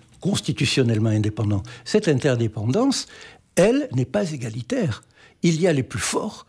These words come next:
il y a les plus riches, il y a les plus puissants, et il y a les autres qui suivent. Et les petits pays, eh bien, euh, le seul choix qu'ils ont, c'est de choisir leur nouveau colonisateur.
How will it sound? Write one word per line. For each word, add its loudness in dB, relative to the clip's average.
il 4
y 2
a 4
les 0
plus -2
riches, 0
il 0
y 4
a 4
les 2
plus -4
puissants, -2
et 4
il 4
y 4
a 4
les 0
autres -6
qui -6
suivent. 0
Et 4
les 0
petits -4
pays, 0
eh -2
bien, 2
euh, 4
le 0
seul 2
choix 0
qu'ils -2
ont, 0
c'est 0
de -2
choisir 2
leur 2
nouveau 2
colonisateur. 2